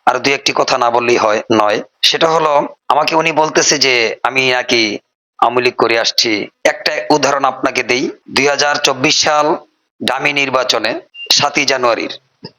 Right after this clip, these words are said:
যে ডামি নির্বাচন অনুষ্ঠিত হয়েছে, সেই ডামি নির্বাচনের অন-, হর-, হওয়ার পর নজরুল ইসলাম বাবু তার প্রেতাত্মা বাহিনী, সন্ত্রাস বাহিনী দিয়ে আমার বাড়িতে এবং আমার মিল ফ্যাক্টরি সহ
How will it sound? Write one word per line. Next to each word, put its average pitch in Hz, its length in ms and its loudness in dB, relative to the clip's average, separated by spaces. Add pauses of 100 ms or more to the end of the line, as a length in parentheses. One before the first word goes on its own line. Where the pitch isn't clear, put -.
(300)
যে 123 140 0
ডামি 123 240 0
নির্বাচন 123 440 0
অনুষ্ঠিত 113 400 0
হয়েছে, 98 380 -2 (200)
সেই 135 260 2
ডামি 131 280 0
নির্বাচনের 120 580 0
অন-, 117 120 2 (180)
হর-, 117 420 0
হওয়ার 117 180 2
পর 110 400 2 (220)
নজরুল 135 200 2
ইসলাম 131 360 0
বাবু 135 540 2 (120)
তার 127 180 2
প্রেতাত্মা 131 460 -4
বাহিনী, 127 420 0
সন্ত্রাস 123 480 0
বাহিনী 113 360 0
দিয়ে 113 380 0 (140)
আমার 131 400 2
বাড়িতে 127 540 0
এবং 123 440 2
আমার 117 300 0
মিল 117 240 -2
ফ্যাক্টরি 123 420 0
সহ 127 540 2